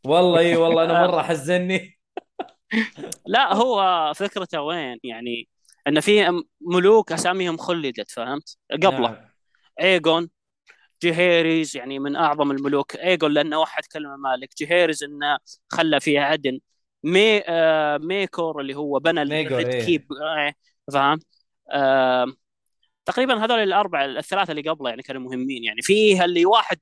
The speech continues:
Speaker 2: نسي أساسًا اسمه، آه، إينيز الظاهر، اللي بعد إيغون ولده. هذا جابوه بالعيد،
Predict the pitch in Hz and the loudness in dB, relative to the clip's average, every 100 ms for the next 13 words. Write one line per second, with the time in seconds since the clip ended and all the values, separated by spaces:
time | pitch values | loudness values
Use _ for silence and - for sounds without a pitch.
0 | 190 214 - 120 - 147 - 139 127 - | -4 -4 -4 -12 -2 0 0 -8 -12 -12
1 | 135 131 120 _ _ _ - 127 127 120 | -6 -6 -6 _ _ _ -6 -2 0 -2
2 | - 175 165 127 117 - 120 135 120 - | 0 0 2 0 -6 -10 -6 -4 -4 -6
3 | - - 143 156 156 151 170 139 120 135 | -14 -6 -2 0 -2 0 -2 -2 -4 -4
4 | 147 131 - _ _ _ - 202 202 208 | -6 -6 -10 _ _ _ -4 -2 0 0
5 | 196 170 156 139 | 0 0 -2 -6